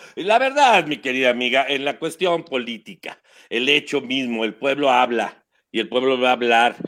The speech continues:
Estamos en un proceso electoral. Yo les diría a todos, participen, participen. La cuestión que no se vale es decir mentiras. Estamos hartos, hartos,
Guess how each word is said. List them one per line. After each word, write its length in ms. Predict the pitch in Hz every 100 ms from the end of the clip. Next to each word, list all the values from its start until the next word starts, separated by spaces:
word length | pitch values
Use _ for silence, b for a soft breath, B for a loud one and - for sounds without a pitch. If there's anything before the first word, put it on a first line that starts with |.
| B B
Estamos 440 | 101 131 139 127
en 140 | 123
un 100 | 131
proceso 520 | 127 131 117 131 123 131
electoral. 800 | 117 107 - 107 110 117 110 B B -
Yo 200 | 135 151
les 220 | 151 123
diría 320 | 131 127 139
a 100 | 135
todos, 440 | 131 131 127 123
participen, 840 | - 110 - - - 117 - 80 _ _ _ _ _ _ _
participen. 960 | 147 143 139 139 175 170 - 113 - _ _ b b
La 220 | 139 139
cuestión 400 | 156 - 180 202
que 120 | 208
no 140 | 185 170
se 160 | 170
vale 260 | 151 151 156
es 80 | 127
decir 280 | 123 135 127
mentiras. 720 | 113 107 101 92 - - - B B
Estamos 520 | 127 - 190 208 -
hartos, 680 | 151 160 - - 165 - -
hartos, 960 | - 139 151 151 - - 92 - -